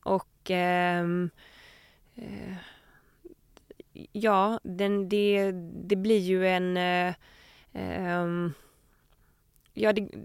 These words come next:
jag skulle säga att det krävs ju lika mycket utav tränaren, av elittränare. Alltså engagemang och verkligen, eh, hängivenhet. Eh,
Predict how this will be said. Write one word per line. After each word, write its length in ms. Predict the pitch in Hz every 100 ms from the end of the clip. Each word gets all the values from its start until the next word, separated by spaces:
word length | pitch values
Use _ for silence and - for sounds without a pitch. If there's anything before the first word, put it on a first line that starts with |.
| -
jag 180 | - 220
skulle 180 | - 208
säga 240 | 226 208
att 120 | 185 -
det 140 | 190
krävs 420 | 196 233 185 190 202
ju 60 |
lika 260 | 196 190 196
mycket 320 | 254 - 170
utav 140 | 160
tränaren, 960 | 165 - 208 202 143 175 170 208 269 226
av 240 | - 185
elittränare. 1120 | 175 190 220 185 - - 170 156 170 175 226 254 - - - - -
Alltså 280 | 202 196 -
engagemang 960 | - 202 185 185 202 190 190 196 190 185
och 80 | 180
verkligen, 640 | 180 - 175 170 175 175 - - - - -
eh, 320 | 185 180 175
hängivenhet. 1300 | 185 214 180 175 170 170 175 233 254 - - - - _ _ _ _ _ -
Eh, 420 | 190 185 185